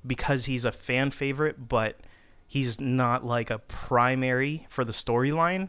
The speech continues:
So they've intentionally kind of shuffled him off to the side to give more focus to, like, the main characters. The storyline for Tekken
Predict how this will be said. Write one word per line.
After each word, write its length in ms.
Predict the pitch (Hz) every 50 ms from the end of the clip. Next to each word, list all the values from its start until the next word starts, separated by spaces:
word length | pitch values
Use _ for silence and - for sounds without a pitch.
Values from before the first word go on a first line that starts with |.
| - -
So 180 | - - 151 135
they've 200 | 135 139 135 147
intentionally 640 | 147 135 - 147 143 151 - - 143 135 123 120
kind 200 | 120 - 127 120
of 200 | 117 110 104 - - - - - - -
shuffled 440 | - - - 156 135 - - 139 127
him 120 | 127 123 120
off 200 | 117 110 - -
to 60 | -
the 120 | 113 113 104
side 360 | - 120 113 110 110 110 113
to 100 | - -
give 160 | - 117 110
more 340 | 117 113 110 110 107 110 - -
focus 400 | - - 110 101 - 107 - -
to, 100 | - 113
like, 260 | 110 107 107 - - - - - - - - - - - -
the 100 | - 117 113
main 220 | 113 107 107 107
characters. 760 | - - 107 104 107 101 - - 113 - 120 127 - - - - - - - - - - - - - - - - - - - - - - - - - - - - -
The 60 | -
storyline 540 | - - 226 254 277 262 202 156 131 123 117
for 120 | - 123
Tekken 460 | - - 135 117 - 113 110 104 123